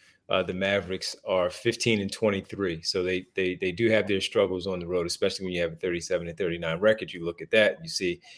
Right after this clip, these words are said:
it's gonna be lopsided somewhere. And a fifteen and twenty-three record on the road is not good. So Dallas, while they can do all those things, if the Sixers do p-,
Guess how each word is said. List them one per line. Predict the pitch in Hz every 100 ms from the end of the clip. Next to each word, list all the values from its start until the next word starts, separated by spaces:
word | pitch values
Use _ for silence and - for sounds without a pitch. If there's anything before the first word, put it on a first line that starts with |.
| _
it's | -
gonna | 131
be | 123
lopsided | 117 110 - 107 95
somewhere. | - 110 101 95 90
And | 95
a | 92
fifteen | - 113 113 104
and | 95
twenty-three | 104 101 98 95
record | 98 101 - 90 - _ _ -
on | 104 101
the | 95
road | 101 98 92
is | 90
not | 101 98
good. | 98 113 85 -
So | - 98 90
Dallas, | 87 110 123 127 - - _ _ _ -
while | 104
they | 101 117
can | - 127 120
do | 123
all | 123
those | 120 120 -
things, | 127 113
if | 110
the | 104
Sixers | - 123 123 113
do | 95 117
p-, | - -